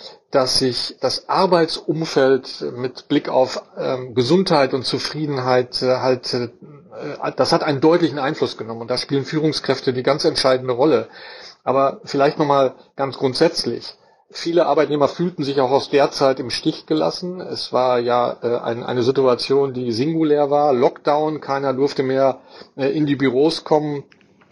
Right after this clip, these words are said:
Und, äh, alle mussten sich auf eine völlig neue Situation, äh, einlassen. Viele Arbeitnehmende, und das nehmen wir auch heute noch im Nachklang wahr, haben die Zeit genutzt, um nochmal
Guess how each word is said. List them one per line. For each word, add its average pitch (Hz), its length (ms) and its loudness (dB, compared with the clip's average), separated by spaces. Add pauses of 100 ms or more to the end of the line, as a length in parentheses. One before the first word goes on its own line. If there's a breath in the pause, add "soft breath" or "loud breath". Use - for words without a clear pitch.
(180)
Und, 123 380 -2
äh, 127 80 2
alle 135 240 2
mussten 139 300 -2
sich 123 120 0
auf 131 120 2
eine 127 160 0
völlig 135 280 0
neue 131 240 0
Situation, 135 800 0 (340 loud breath)
äh, 143 120 0
einlassen. 143 640 2
Viele 165 640 2
Arbeitnehmende, 139 960 0
und 127 400 -10
das - 400 -6
nehmen 131 180 -4
wir 135 120 4
auch 123 160 -2
heute 156 260 4
noch 131 200 2
im 123 180 -6
Nachklang 147 880 0
wahr, 139 400 4 (420 loud breath)
haben 135 640 0
die 131 200 -10
Zeit 139 340 2
genutzt, 131 400 -2
um 127 100 -2
nochmal 127 400 0